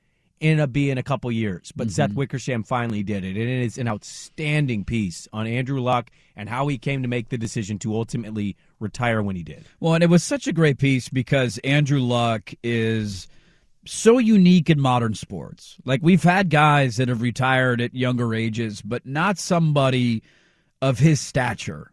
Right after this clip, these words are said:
Speaker 2: Like, to walk away, I'll never forget where I was when I found out that Andrew Luck was retiring. I was watching, there was a early season, maybe a week zero college football game. I wanna say it was Miami or Florida, like, somebody down south was playing a game. I was over at a buddy's house,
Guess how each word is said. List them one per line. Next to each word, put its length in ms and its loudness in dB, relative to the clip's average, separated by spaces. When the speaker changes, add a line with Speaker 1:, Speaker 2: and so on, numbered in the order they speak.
Speaker 2:
Like, 180 -4
to 120 4
walk 320 4
away, 260 4
I'll 140 4
never 340 8
forget 640 2
where 340 4
I 140 4
was 480 4
when 320 2
I 140 4
found 280 2
out 180 0
that 100 -2
Andrew 240 0
Luck 200 -4
was 140 -4
retiring. 560 -8
I 80 -4
was 160 2
watching, 440 2
there 100 2
was 180 0
a 60 0
early 260 4
season, 480 2
maybe 200 2
a 40 0
week 220 2
zero 240 2
college 360 2
football 360 0
game. 400 -2
I 40 -20
wanna 140 2
say 140 2
it 40 4
was 160 0
Miami 520 4
or 80 2
Florida, 420 4
like, 160 -2
somebody 360 4
down 220 2
south 360 0
was 100 -4
playing 320 0
a 60 -2
game. 340 -4
I 60 -2
was 160 -2
over 240 4
at 80 4
a 40 4
buddy's 360 0
house, 460 -6